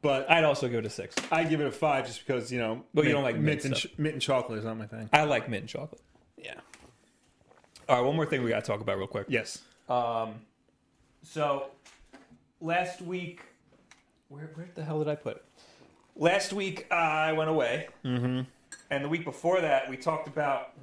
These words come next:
Speaker 2: where the hell is it?
Speaker 1: <laughs>
Speaker 2: Here it is. We talked about this guy.
Speaker 1: Yes.
Speaker 2: This little, uh, this is a U S B power bank.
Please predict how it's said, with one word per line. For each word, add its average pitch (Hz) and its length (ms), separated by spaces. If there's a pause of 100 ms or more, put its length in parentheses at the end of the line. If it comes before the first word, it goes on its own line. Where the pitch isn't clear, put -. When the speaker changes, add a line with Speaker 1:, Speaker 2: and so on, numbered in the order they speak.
(140)
Speaker 2:
where 247 280
the 339 80
hell 208 280
is - 80 (440)
it? 320 560
Speaker 1:
<laughs> 156 40
Speaker 2:
Here 123 140
it - 80
is. - 60 (1300)
We 175 100
talked 202 240
about 170 160
this 220 140
guy. 98 280 (240)
Speaker 1:
Yes. 135 300
Speaker 2:
This 151 220
little, 151 460
uh, 139 480
this 160 200
is 160 100
a 135 220
U 147 200
S 156 120
B 135 260
power 131 320
bank. 104 420